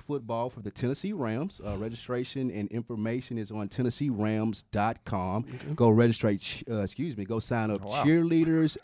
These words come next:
Speaker 1: and players can go sign up on Tennessee Rams dot com.
Speaker 2: You
Speaker 1: It's
Speaker 2: gonna try out?
Speaker 1: Tennessee Rams dot com. I tried to coach.
Speaker 2: <clears throat> No, you
Speaker 1: I
Speaker 2: tried to
Speaker 1: didn't
Speaker 2: play.
Speaker 1: football coach.
Speaker 3: And, uh,
Speaker 2: Yes.
Speaker 3: speaking of the marathon, I have to, uh, take a, a word. Quick P S A to all you,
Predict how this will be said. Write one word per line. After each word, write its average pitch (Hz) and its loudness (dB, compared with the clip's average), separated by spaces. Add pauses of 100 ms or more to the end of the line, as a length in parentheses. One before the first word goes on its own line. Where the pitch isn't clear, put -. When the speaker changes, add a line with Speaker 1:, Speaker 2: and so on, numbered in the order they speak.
(120)
Speaker 1:
and 147 4
players 131 4
can 113 0
go 113 4
sign 107 2
up 104 2 (100)
on 104 2
Tennessee 104 -2
Rams 92 -2
dot 85 -6
com. - -12
Speaker 2:
You 123 0
Speaker 1:
It's 127 0
Speaker 2:
gonna 127 2
try 127 0
out? 151 -2
Speaker 1:
Tennessee - -10
Rams 98 -10
dot 78 -12
com. 67 -18 (420)
I 147 -2
tried 117 0
to - -14
coach. - -4
Speaker 2:
<clears throat> - -12 (240)
No, 127 -8
you 127 -4
Speaker 1:
I - -6
Speaker 2:
tried 120 0
to - 0
Speaker 1:
didn't 131 2
Speaker 2:
play. 139 4
Speaker 1:
football 78 -4
coach. 120 -8
Speaker 3:
And, 135 -6
uh, 127 2
Speaker 2:
Yes. 117 -4
Speaker 3:
speaking 175 0
of 156 4
the 131 2
marathon, 123 2
I - -2
have 123 -2
to, 104 -6
uh, 107 -10
take 113 -8
a, 98 -10
a 101 -6
word. 113 0 (180)
Quick 165 -2
P 143 4
S 127 0
A 120 2
to 107 -6
all 117 4
you, 113 -2